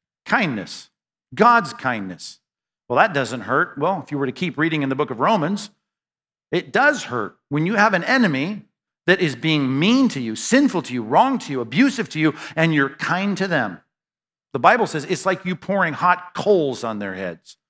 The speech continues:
Right? He says, "Don't be overcome with evil. You overcome evil with good. If your enemy is hungry, feed him. If he's thirsty, give him something to drink." All that kindness sometimes is used to kill them, right? Kill them with kindness. You've heard that phrase.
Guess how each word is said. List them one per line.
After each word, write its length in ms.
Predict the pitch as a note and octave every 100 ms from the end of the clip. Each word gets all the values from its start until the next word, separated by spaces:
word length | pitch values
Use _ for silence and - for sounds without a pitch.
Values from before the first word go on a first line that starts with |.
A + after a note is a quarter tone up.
| _ _ _ _ -
Right? 80 | D#3
He 60 | D#3
says, 120 | E3+
"Don't 180 | B3 C#4
be 100 | C4
overcome 480 | G3 D#3 F3+ D#3 -
with 160 | D#3+
evil. 220 | D#3+ D#3 -
You 200 | F#3 D4
overcome 380 | C#4+ G3 F3+ F3
evil 180 | E3 D#3+
with 100 | C#3
good. 160 | D3+ - -
If 120 | F#3+
your 100 | E3+
enemy 360 | F3 G3+ G#3 G3
is 260 | F#3+ D3+
hungry, 380 | - E3+ A#3+ C#4
feed 280 | F#3 A3+ G3
him. 80 | C#3
If 60 |
he's 160 | C#3 C3
thirsty, 340 | A3+ A#3 C#4
give 260 | F#3+ F3+ C4+
him 100 | C4+
something 260 | - G3 D3
to 60 |
drink." 280 | A2+ A#2 G2+ _ _ _ _ _ _ -
All 200 | B3+ D4
that 360 | C#4+ - -
kindness 540 | - B3 C#4+ C#4+ D#3+ A#2
sometimes 540 | - D#3 C#3 C#3+ C3+ - -
is 280 | G3+ F3+ D3+
used 320 | F3+ F#3 - - _
to 280 | - D#3+ - -
kill 380 | - - B3+ A3+
them, 240 | A2 E2+
right? 140 | - - -
Kill 240 | - C#4+
them 120 | C#4+
with 160 | G#3 -
kindness. 460 | F3 E3+ D3+ G#2+
You've 100 | C3
heard 120 | C3+ C3+
that 160 | A2
phrase. 260 | A2 F2